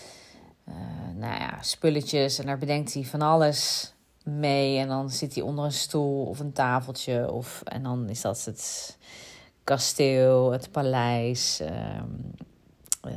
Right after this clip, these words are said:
de ridders. Eh, er wordt, er wordt wat afgevochten ook. Ehm,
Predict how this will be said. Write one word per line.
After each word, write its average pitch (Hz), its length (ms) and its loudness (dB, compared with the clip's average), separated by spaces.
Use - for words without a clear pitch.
de 151 180 -8
ridders. 147 800 4
Eh, 135 200 2
er 135 80 -4
wordt, 139 240 -2
er 85 160 -4
wordt 139 200 -4
wat 135 140 -2
afgevochten 123 760 -2
ook. 123 280 -4
Ehm, 139 840 -4